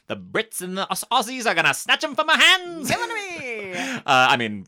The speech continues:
Speaker 1: right, speaking of, I, I was just like, of that time, because her role as Scully was based off Clarice, Gillian Anderson, I think, would have been
Speaker 2: Oh,
Speaker 1: great
Speaker 2: oh,
Speaker 1: at the time.
Speaker 2: yes, yes.
Speaker 1: Um, a, a, of whenever, whatever, the late nineties or early aughts, Olivia Colman, I think,
Speaker 2: Ugh.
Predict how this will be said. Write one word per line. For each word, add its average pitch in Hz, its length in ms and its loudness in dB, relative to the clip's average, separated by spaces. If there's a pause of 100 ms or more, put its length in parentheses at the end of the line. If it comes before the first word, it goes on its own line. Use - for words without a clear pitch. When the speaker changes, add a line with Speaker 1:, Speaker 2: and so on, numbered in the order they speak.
Speaker 1:
right, 104 260 -2 (160)
speaking 95 440 -8
of, 107 180 0
I, 98 140 0
I 104 180 0
was 104 160 -4
just 104 200 -10
like, 98 280 -6
of 123 140 2
that 107 140 0
time, 95 340 -8
because 196 480 -8 (160)
her 202 220 -10
role 185 300 -12
as 185 140 -10
Scully 190 420 -10
was 143 140 -12
based 131 260 -10
off 135 160 -10
Clarice, 131 440 -8
Gillian 101 300 -10
Anderson, 95 560 -10
I 107 80 -10
think, 98 340 -14 (380)
would 392 100 0
have 269 60 0
been 104 120 -2
Speaker 2:
Oh, - 20 -6
Speaker 1:
great 101 180 -6
Speaker 2:
oh, 220 120 -4
Speaker 1:
at 170 60 -12
the 143 80 -14
time. 165 340 -6
Speaker 2:
yes, - 280 -16
yes. 165 260 -10
Speaker 1:
Um, 110 560 -2 (140)
a, 120 160 -4 (120)
a, 127 140 -2 (160)
of 113 320 -4
whenever, 104 580 -2 (100)
whatever, 95 460 -6 (160)
the 98 200 -12
late 107 200 -6
nineties 95 280 -2
or 101 60 -10
early 95 280 -10
aughts, 95 300 -8 (180)
Olivia 104 340 -4
Colman, 98 640 -14 (120)
I 98 120 -12
think, 95 420 -16
Speaker 2:
Ugh. - 220 -14